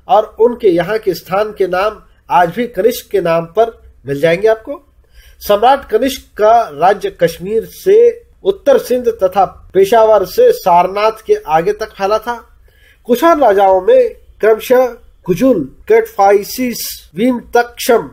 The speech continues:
भीम कटफाइसिस, कनिष्क प्रथम, वासिष्क, हुविष्क,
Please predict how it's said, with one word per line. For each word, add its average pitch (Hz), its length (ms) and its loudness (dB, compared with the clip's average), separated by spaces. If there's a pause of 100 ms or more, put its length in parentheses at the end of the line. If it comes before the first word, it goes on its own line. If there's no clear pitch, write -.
(140)
भीम 240 260 0
कटफाइसिस, 208 1300 -2 (320)
कनिष्क 240 380 0
प्रथम, 196 460 -2 (360)
वासिष्क, 190 600 -2 (360)
हुविष्क, 196 420 2